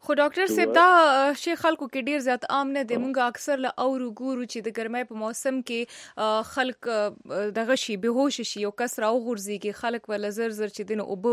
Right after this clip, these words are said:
Speaker 1: ورکړي چې زه ګنې، اه، د ګرمۍ د وجې دا کس چې دی راوغورځېدو. خو دا شی ډیر زیات کم دی چې هسپتال ته بوتلل. تاسو څه وایئ چې کله هیټ سټروک وشي، لکه نور کې یو کس وګرځي ډیر
Speaker 2: جی.
Speaker 1: وخت او هغه راوغورځېدو، بې هوشه شو،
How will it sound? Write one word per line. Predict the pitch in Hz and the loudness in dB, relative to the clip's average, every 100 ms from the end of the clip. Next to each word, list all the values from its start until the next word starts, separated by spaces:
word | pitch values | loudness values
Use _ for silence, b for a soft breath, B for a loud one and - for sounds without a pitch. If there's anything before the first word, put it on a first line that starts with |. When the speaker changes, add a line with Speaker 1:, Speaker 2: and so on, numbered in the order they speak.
| 214 | 2
Speaker 1:
ورکړي | 196 - 196 | -2 -4 -12
چې | 196 208 | -8 -6
زه | 202 | -4
ګنې، | 202 190 190 | -6 -6 -10
اه، | - - - 196 196 190 | -16 -16 -4 -2 0 0
د | 208 220 | -2 -2
ګرمۍ | 214 226 214 | 0 0 0
د | 202 | -2
وجې | 202 196 190 | -4 -2 -4
دا | |
کس | - 214 - | -4 -6 -6
چې | 196 | -8
دی | 196 190 | -4 -2
راوغورځېدو. | 208 202 202 180 190 185 196 B B - | -2 -2 -6 -6 -6 -6 -8 B B -4
خو | 247 | 0
دا | 226 311 330 | 2 2 2
شی | 330 311 285 | -2 -2 0
ډیر | 311 285 | -2 0
زیات | 262 - 269 | -4 -4 -4
کم | 247 240 | -4 -4
دی | |
چې | 240 226 214 202 | -6 -4 -2 -2
هسپتال | 220 - 208 220 226 208 | -6 -6 -2 0 0 -2
ته | 180 185 | -6 -6
بوتلل. | 185 190 190 - 262 | -6 -8 -8 -2 -2
تاسو | 294 | -2
څه | 294 320 302 | -4 -2 0
وایئ | 277 - | -2 -2
چې | 233 226 B B - | -4 -6 B B -4
کله | 247 233 | -2 0
هیټ | 269 294 - | 0 0 -2
سټروک | - 240 233 247 | -2 0 0 -6
وشي، | - 208 196 190 | -6 -6 -4 -6
لکه | - 190 185 185 214 | -4 -2 -2 -4 -4
نور | 240 247 - | -4 -4 -6
کې | 214 208 208 _ - 196 | -6 -4 -8 _ -8 -6
یو | 185 208 | -2 -4
کس | 165 214 | -2 -6
وګرځي | - 180 220 220 196 202 202 | -6 -4 -2 -2 -2 0 0
ډیر | 202 | 0
Speaker 2:
جی. | 196 | 0
Speaker 1:
وخت | - 202 | -2 -6
او | 185 | -6
هغه | 180 196 185 | -4 -4 -2
راوغورځېدو، | 208 214 208 190 190 185 | -2 -2 -4 -4 -6 -6
بې | 180 196 | -4 -2
هوشه | 240 208 | -2 -2
شو، | 190 | -6